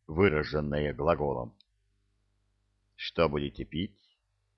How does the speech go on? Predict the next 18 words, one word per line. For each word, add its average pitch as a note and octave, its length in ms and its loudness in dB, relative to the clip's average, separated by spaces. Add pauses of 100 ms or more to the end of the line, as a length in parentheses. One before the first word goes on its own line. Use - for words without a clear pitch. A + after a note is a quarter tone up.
(140)
услышал F#2+ 480 4
он A2 180 4
голос F2+ 360 4
высокого E2+ 540 4
стюарда F2+ 600 6
в C#2 60 -4
белой D#2 360 2
форме D#2+ 640 0
Иберии. C2+ 800 -4 (1040)
"Перед A#2+ 240 4
ужином C3 520 4
мы G#2+ 120 4
можем F#2+ 400 4
предложить E2+ 500 2
вам E2 300 2
виски, G2+ 500 -4
вино, G2+ 540 -2
херес, E2+ 560 0